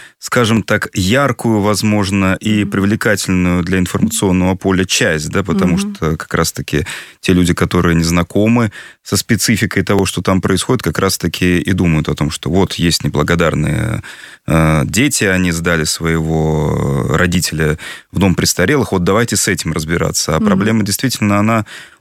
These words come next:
Speaker 1: очень глубокое. Э,
Speaker 2: Мгм.
Speaker 1: одно дело, что это, скажем так, э, то наследие социальной системы, которое у нас осталось со времен Советского
Speaker 2: Мгм.
Speaker 1: Союза и за все это время не реформировалось,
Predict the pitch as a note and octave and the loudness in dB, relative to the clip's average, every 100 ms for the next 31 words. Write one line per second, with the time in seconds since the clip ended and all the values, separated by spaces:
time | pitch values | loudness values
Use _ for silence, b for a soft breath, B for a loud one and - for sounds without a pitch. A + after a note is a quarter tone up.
0 | - C3 C#3 A#2+ B2+ C3 G3 - A#2+ G#2+ | -2 0 2 2 2 2 0 0 0 2
1 | F#2+ - F#2+ F#2 F#2 - G2 G#2 D#3+ C#3+ | 0 0 2 2 2 0 0 0 2 2
2 | B2+ A2 - A2+ A2 A2 - A2 G#2 F#2 | 0 -2 0 0 0 -2 0 0 0 0
3 | A2 G#2 - G#2 F#2+ F2+ - A#2 A2 - | 0 -2 -2 0 0 0 0 2 2 2
4 | G2+ G2 - A#2+ F#2+ F#2 F#2+ G#2 G2+ F#2+ | 0 0 0 0 2 0 -2 0 0 0
5 | F#2 - G#2 F#2+ G2 F#2+ G#2 G2 F2+ G#2 | -4 -2 0 0 0 0 2 2 0 0
6 | A2 G2 - B B B - A2+ - B2 | 2 0 -4 B B B -4 -2 0 0
7 | G2+ - G#2 G#2+ A2 G2+ A2 G#2 - G#2 | 0 0 0 0 2 0 0 0 0 0
8 | A2 A2 A#2 A2 G2 G2 F#2+ A2+ G2+ G#2 | 0 0 0 0 0 0 0 0 0 0
9 | - G2+ G#2+ G#2+ G#2+ G#2+ A#2 G3 D#3 - | -2 0 0 2 2 2 2 2 0 0
10 | G#2+ G#2 F#2+ E2 D2+ - | 0 0 0 0 -2 -4